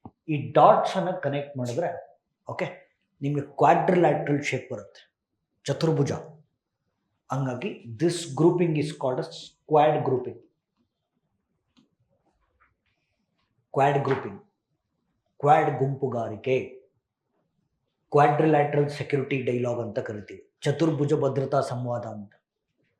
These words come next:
Members of Quad ಯಾರು ಕೇಳಿದ್ರೆ, ಇಂಡಿಯಾ, ಜಪಾನ್, ಅಮೆರಿಕ, ಆಸ್ಟ್ರೇಲಿಯಾ. ಓಕೆ, ಈ ಭಾಗದಲ್ಲಿ ಚೈನಾವನ್ನು ಕೌಂಟರ್ ಕೊಡೋಕ್ಕೋಸ್ಕರ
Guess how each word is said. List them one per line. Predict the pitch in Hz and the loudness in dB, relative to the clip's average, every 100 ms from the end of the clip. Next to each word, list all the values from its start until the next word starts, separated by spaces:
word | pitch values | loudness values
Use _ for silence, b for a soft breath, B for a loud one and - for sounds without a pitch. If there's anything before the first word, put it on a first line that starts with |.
| _ _ _ | _ _ _
Members | 120 123 156 160 151 | -4 0 2 0 0
of | 147 139 - 131 | -4 -8 -8 -2
Quad | 131 131 120 | 0 0 -2
ಯಾರು | 110 110 | -4 -6
ಕೇಳಿದ್ರೆ, | 113 120 101 - _ _ _ _ _ _ _ _ _ _ - | -8 -8 -8 -16 _ _ _ _ _ _ _ _ _ _ -10
ಇಂಡಿಯಾ, | 131 143 143 147 - - - - | -4 2 2 2 -4 -10 -20 -18
ಜಪಾನ್, | 113 127 143 143 143 143 - - - | -6 -4 0 -2 -2 -8 -14 -18 -8
ಅಮೆರಿಕ, | 131 139 139 160 165 - - | -4 -4 -2 -4 -4 -12 -8
ಆಸ್ಟ್ರೇಲಿಯಾ. | 123 - 117 101 - _ _ _ _ | -8 -6 -10 -12 -20 _ _ _ _
ಓಕೆ, | 131 127 - | 0 0 -4
ಈ | - 175 202 | -10 0 6
ಭಾಗದಲ್ಲಿ | 175 160 - - 101 143 - _ _ - | 8 8 6 0 -4 -10 -14 _ _ 2
ಚೈನಾವನ್ನು | 160 196 190 - - | 2 4 2 0 2
ಕೌಂಟರ್ | 170 190 214 | 2 4 2
ಕೊಡೋಕ್ಕೋಸ್ಕರ | 170 156 165 147 - | 2 2 0 -2 -2